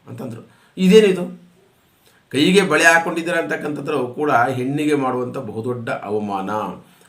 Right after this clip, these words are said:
ಕೆಲವು ಟರ್ಮಿನಾಲಜಿಗಳನ್ನ ಇನ್ನೂ ಇಷ್ಟು ವರ್ಷಗಳಾಗಿದ್ರೂ ಇವರು ಬದಲಾಯಿಸ್ಕೊಂಡಿಲ್ಲ ಅಂತಕ್ಕಂಥದ್ದು. ಬಳೆ ಅಂತಕ್ಕಂಥ ಒಂದು ಸಂಸ್ಕೃತಿನ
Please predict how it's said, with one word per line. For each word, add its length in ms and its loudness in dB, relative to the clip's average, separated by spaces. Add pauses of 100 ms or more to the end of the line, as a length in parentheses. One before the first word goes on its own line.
ಕೆಲವು 280 -2
ಟರ್ಮಿನಾಲಜಿಗಳನ್ನ 800 -2 (880)
ಇನ್ನೂ 220 -2
ಇಷ್ಟು 240 -2
ವರ್ಷಗಳಾಗಿದ್ರೂ 640 -4
ಇವರು 180 -6
ಬದಲಾಯಿಸ್ಕೊಂಡಿಲ್ಲ 640 -6
ಅಂತಕ್ಕಂಥದ್ದು. 540 -10
ಬಳೆ 200 -4
ಅಂತಕ್ಕಂಥ 460 -8
ಒಂದು 200 -6
ಸಂಸ್ಕೃತಿನ 600 -8